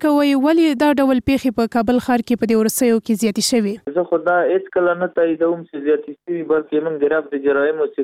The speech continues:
Speaker 2: ښیي په مراتبو، مراتبو کمې شوي دي. دې کې شک نشته چې دلته اووه میلیونه نفوس ته په ښار د کابل کې. چیرته چې نفوس زیات وي، تراکم وي،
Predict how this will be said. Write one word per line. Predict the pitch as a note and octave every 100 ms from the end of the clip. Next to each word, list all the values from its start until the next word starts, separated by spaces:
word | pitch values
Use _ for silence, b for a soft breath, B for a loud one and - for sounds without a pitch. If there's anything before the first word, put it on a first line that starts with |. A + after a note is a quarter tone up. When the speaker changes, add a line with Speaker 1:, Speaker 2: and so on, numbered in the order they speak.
| -
Speaker 2:
ښیي | E3 D#3
په | C3+ C3
مراتبو، | C3+ C#3 C3+ F#3 D#3 C#3
مراتبو | C3+ B2+ B2+ A#2 G#2+
کمې | A2 G#2+ G2+
شوي | - G#2 G#2
دي. | G#2+ G#2+ C#3
دې | A#3 A#3+
کې | A3 -
شک | G#3+ A3 G#3
نشته | B3+ B3 A3 F3
چې | D#3+
دلته | G3 G3 F3
اووه | F3+ G#3+ G#3
میلیونه | F#3 G3+ G3 E3
نفوس | - A3+ A3
ته | B3+ A#3
په | A3+
ښار | G#3 F3+
د | F3
کابل | E3+ E3 D3+ C#3
کې. | C3+ B2+ _ -
چیرته | G#3 A3+ A3+ G#3
چې | F#3 E3
نفوس | D#3 A3 F3 C#3+
زیات | G#3 A3+ A3+
وي، | G#3 -
تراکم | E3+ D3+ D3+ G3+ A3
وي، | G#3+